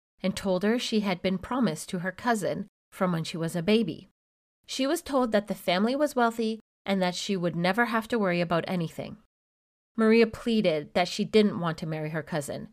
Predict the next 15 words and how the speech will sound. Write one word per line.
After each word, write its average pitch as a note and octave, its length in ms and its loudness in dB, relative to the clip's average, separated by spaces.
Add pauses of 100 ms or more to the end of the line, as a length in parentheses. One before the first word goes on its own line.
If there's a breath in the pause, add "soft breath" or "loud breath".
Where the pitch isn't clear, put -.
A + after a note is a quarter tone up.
(140)
marry E3+ 260 0
a D3+ 60 -4
stranger. D3+ 680 -6 (840)
All B3 140 8
she D#4+ 220 0
wanted G3+ 420 4 (220)
was G3+ 180 2
to G3+ 140 0
return G3+ 320 0
to G#3+ 100 -4
Canada E3+ 640 0
to G#3 100 -6
finish E3+ 340 -2
high D#3+ 160 -2
school. - 380 -10